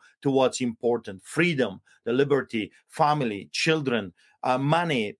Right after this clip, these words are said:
power, titles, properties. All of those things are not as important as some people think, uh, they are. You cannot buy happiness. You cannot buy freedom. So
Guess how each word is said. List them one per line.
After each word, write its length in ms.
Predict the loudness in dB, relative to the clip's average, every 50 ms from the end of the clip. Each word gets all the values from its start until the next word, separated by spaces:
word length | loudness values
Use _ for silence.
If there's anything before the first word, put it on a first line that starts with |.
| _
power, 600 | -2 0 2 2 2 2 2 2 2 0 -2 -4 _ _ -2
titles, 760 | 0 0 2 0 0 0 -2 -2 -2 -2 -2 -4 -6 -6 -6 _ -20 _ _ _ _ _ -10
properties. 960 | 0 2 2 2 2 0 -4 -6 -4 -4 -2 0 0 -2 -2 -2 -4 -6 -6 -8 _ _ _ _ _ _ _ _ -14 -12 -2 2
All 240 | 2 4 4 4
of 120 | 2 0 0
those 280 | 0 0 0 0 -2 -2
things 440 | 0 0 0 0 0 0 -2 -4 -4 -2 0
are 140 | 0 2
not 320 | 2 4 4 4 2 2 0 -2
as 180 | -2 -2 0
important 1000 | 0 -2 -2 -2 _ _ _ -2 2 2 2 2 2 0 -2 -2 -2 -2 -6 -6
as 180 | -6 -6 -4 -4
some 300 | 0 0 0 0 0 -2
people 340 | -2 -2 -2 0 -2 -4 -4
think, 460 | -4 -2 0 0 2 2 0 -2 -4 -8 -20 -20 -12 -4
uh, 80 | -4 -2
they 180 | 2 2 2 2
are. 420 | 2 2 2 2 2 0 -2 -4 _ _ _ _ _ _ _ _ _ _ _ _ _ -6
You 100 | -6 -2
cannot 340 | -2 0 0 2 0 0 2
buy 220 | 2 2 2 2
happiness. 580 | 0 0 -2 -2 -2 -2 -6 -6 -6 -8 -8 -10
You 60 | -8
cannot 320 | -6 -6 -4 -4 -4 -2
buy 160 | 0 0 0 0
freedom. 380 | 0 -2 -4 -2 -2 -2 -2
So 260 | 0 0 0 0 0